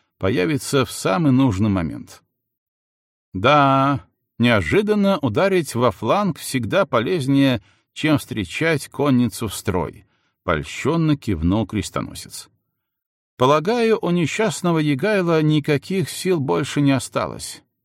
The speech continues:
Чтобы оборонить Краков, ему придется выставить на стены портных и кухарок".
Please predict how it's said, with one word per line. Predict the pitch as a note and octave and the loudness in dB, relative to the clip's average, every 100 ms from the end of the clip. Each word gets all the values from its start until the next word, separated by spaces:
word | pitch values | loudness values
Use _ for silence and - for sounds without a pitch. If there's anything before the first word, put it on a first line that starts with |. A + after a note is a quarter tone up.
| _ | _
Чтобы | - - C3+ C3+ | -12 -2 0 0
оборонить | - C3 C3+ D3 C#3 - | 0 0 2 4 2 0
Краков, | D#3 G#3 - A#2+ - _ _ _ _ | -4 -2 0 -2 -4 _ _ _ _
ему | G#2+ B2+ A3+ G3+ | -2 2 2 2
придется | C3+ D#3+ G#3+ - A#2+ | 0 -2 -2 -2 -4
выставить | B2+ G#3 - D#3+ C#3 | -2 -4 -2 -2 0
на | C3+ A2+ | 0 -2
стены | - - G3+ F3+ D3+ G#2 _ - | -4 -4 -2 0 0 -2 _ -2
портных | C#3 A#2+ - F3 G3 - - _ | 0 0 -4 -4 -4 -8 -18 _
и | - D3 | -4 -4
кухарок". | - C#3+ A2 B1+ - - - | -2 -4 -2 -6 -8 -20 -20